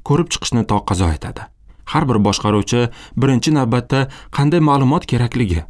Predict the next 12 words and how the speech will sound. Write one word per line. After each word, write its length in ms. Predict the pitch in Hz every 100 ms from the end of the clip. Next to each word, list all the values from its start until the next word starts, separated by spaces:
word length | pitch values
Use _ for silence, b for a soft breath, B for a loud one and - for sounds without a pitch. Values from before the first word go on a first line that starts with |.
| - -
uni 260 | - 120 135 135 B B
qayerdan 480 | 135 139 131 156
olish 260 | 120 139 175
mumkinligi, 580 | 151 131 131 127 123 90 - - -
qanday 340 | - 110 113 123
qilib 280 | 131 127 127
to'plash, 480 | 139 123 104 82 - _ _ b
qanday 440 | - 127 135 147 147 B B
ishlash 420 | - 147 151 135
va 120 | 143 135 B
saqlash 480 | - 147 156 185 -
kerakligi, 520 | 127 113 113 110 82